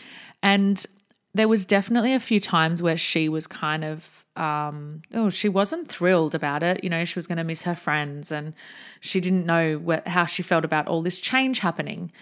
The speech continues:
But, you know, I did my very best to reassure her that everything would be fine and, you know, just, just like she welcomed new friends last year, it would be no problem and other people would welcome her. And,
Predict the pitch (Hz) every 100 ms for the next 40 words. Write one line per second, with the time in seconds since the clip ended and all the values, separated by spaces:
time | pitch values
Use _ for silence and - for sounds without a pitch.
0 | - - - 185 185 - - 226 196 196
1 | 208 196 202 190 190 185 165 - 165 160
2 | 160 175 - 160 165 151 151 - 143 170
3 | 190 190 196 208 202 175 165 160 160 160
4 | 147 151 175 185 175 170 170 170 - _
5 | _ - 175 180 - - 196 220 214 -
6 | 202 185 185 214 190 185 185 185 190 180
7 | 160 170 - 165 160 156 - 160 160 160
8 | 151 185 - 190 180 180 175 151 147 -
9 | 180 - 175 180 208 - 190 196 196 170
10 | 156 175 190 170 160 156 156 143 143